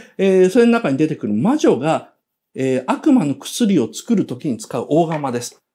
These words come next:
僕らがよく魔女が、あの、ほら、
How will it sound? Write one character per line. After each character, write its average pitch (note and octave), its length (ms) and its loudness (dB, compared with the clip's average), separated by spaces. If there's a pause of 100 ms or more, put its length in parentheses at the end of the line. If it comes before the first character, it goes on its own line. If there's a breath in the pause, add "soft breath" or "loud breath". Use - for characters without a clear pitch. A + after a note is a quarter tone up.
僕 D4 320 0
ら C#4+ 100 2
が D#3 80 2
よ F#3 160 4
く D#3 280 -2 (200 loud breath)
魔 A3+ 160 0
女 B3+ 140 2
が、 E3+ 380 2
あ C#3+ 120 -2
の、 C#3+ 80 -4
ほ F3 80 2
ら、 B2 220 0